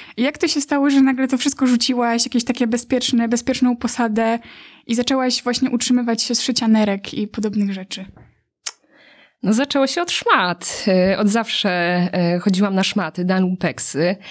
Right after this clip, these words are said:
Speaker 2: E, zbierałam ubrania, lubiłam ubrania. E, kolekcjonowałam je, e, ale nie kupowałam też za dużo. E, po prostu pewnego dnia stwierdziłam, że czegoś mi brakuje w życiu.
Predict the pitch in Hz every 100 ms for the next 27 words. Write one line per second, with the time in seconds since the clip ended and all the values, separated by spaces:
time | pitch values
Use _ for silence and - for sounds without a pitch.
0 | - - - - 175 180 185 226 214 220
1 | 202 175 160 165 170 202 220 190 170 160
2 | 165 151 151 165 180 - _ _ _ _
3 | _ - - 175 175 170 175 190 190 214
4 | 208 196 165 156 156 160 196 208 240 180
5 | 170 175 175 175 180 180 185 185 185 -
6 | - 208 262 269 285 285 285 269 233 269
7 | 190 165 - - - _ _ _ _ _
8 | _ - - 170 170 165 170 175 175 180
9 | 190 196 - _ - - _ _ _ _
10 | - - 480 - - - 359 381 - -
11 | 262 294 320 349 277 226 208 294 - -
12 | 262 226 262 262 233 220 233 233 233 240
13 | 240 240 240 - 185 165 151 143 262